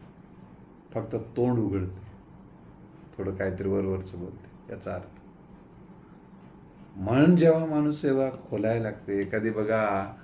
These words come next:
मुलगी माहेरून यायची, आता ते थोडासा पूर्वी जाच असायचं, आम्ही लहानपणी काही बघायचो, काही काही मुली माहेरून आल्या,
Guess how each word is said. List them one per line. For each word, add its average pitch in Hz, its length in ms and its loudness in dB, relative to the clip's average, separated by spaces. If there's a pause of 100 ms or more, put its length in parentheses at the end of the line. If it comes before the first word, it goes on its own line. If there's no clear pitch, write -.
(480)
मुलगी 101 500 -2
माहेरून 104 500 -2
यायची, 92 460 -4
आता - 440 -12
ते 104 380 -4
थोडासा 98 600 -8 (1300)
पूर्वी 110 160 -6
जाच 104 360 0
असायचं, - 500 -8 (300)
आम्ही 101 200 -10
लहानपणी 95 400 -8
काही 95 160 -8
बघायचो, 104 600 -8 (720)
काही 143 120 -10
काही 160 220 -6
मुली 127 600 -4 (180)
माहेरून 104 380 -4
आल्या, 113 300 0